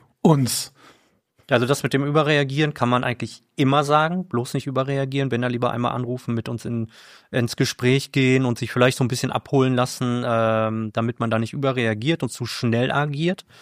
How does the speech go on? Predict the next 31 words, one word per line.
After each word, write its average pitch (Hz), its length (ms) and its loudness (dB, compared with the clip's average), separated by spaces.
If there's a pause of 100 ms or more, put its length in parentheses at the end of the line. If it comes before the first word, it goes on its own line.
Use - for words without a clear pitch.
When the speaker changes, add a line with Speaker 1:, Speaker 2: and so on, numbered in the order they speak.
(280)
Speaker 2:
Das 123 200 2
sowieso. 135 400 0
Und 139 100 0
ansonsten 110 520 0
immer 120 240 0
das 120 180 -2
Thema, 127 840 -2
ähm, 113 280 -6 (1600)
genau 127 320 4
hingucken, 135 1000 -2
genau 117 300 0
hinterfragen, 127 680 2
wenn 131 180 -2
irgendwo 127 300 -6
Nachrichten 120 560 -4
da 113 240 0
sind. 110 420 -4 (380)
Und 104 260 -2 (120)
das - 220 -10
ist 113 180 -8
es 120 200 -6
eigentlich. 98 460 -6
Also 107 180 -2
weiterhin 135 320 4
die 123 80 2
Lust 131 240 -2
behalten 127 480 2
an 139 140 -4
dem 131 100 -2
ganzen 123 320 -2
Thema 117 460 -2